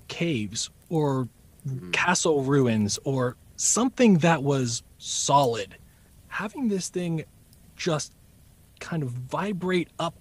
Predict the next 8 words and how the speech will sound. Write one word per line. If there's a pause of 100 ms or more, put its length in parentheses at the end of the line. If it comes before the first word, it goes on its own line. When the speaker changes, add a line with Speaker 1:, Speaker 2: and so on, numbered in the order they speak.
(100)
Speaker 1:
out
of
the
sand
and (200)
eat
people
whole,